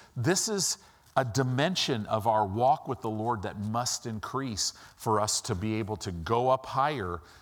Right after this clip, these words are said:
to know Him more. Because I can tell you this, as your, as thanksgiving increases in your life, it's like it turns on a light. And, and all of a sudden, you enter a new place now.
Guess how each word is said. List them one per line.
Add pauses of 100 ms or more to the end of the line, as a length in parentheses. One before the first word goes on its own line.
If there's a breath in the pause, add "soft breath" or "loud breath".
(120)
to
know
Him
more. (640 soft breath)
Because
I
can
tell
you
this, (180)
as
your, (420 loud breath)
as
thanksgiving
increases
in
your
life, (360 loud breath)
it's
like
it
turns
on
a
light. (960)
And,
and
all
of
a
sudden, (260 soft breath)
you
enter
a
new
place
now.